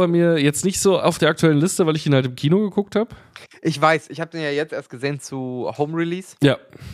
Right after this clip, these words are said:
Speaker 2: Ich hab den im, im Kino verpasst oder es nicht geschafft. Ja, was soll ich sagen? Es ist, äh, Miyato Haya-,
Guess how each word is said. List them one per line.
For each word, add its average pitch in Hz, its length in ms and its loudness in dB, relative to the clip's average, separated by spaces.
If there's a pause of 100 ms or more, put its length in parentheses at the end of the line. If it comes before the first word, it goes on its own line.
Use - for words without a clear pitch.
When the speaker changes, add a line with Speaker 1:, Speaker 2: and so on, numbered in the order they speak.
(580)
Speaker 2:
Ich - 80 -10
hab 113 60 -8
den 131 100 -4
im, 123 100 -6 (200)
im 127 120 -12
Kino 127 260 -10
verpasst 127 400 -6
oder 113 120 -6
es 107 120 -14
nicht 110 180 -12
geschafft. 110 400 -10 (1080)
Ja, 165 220 2
was 170 120 -6
soll 190 80 2
ich 165 80 -6
sagen? 196 220 -2
Es 135 180 -10
ist, - 500 -14
äh, 143 600 -4 (800)
Miyato 156 640 2
Haya-, 151 360 2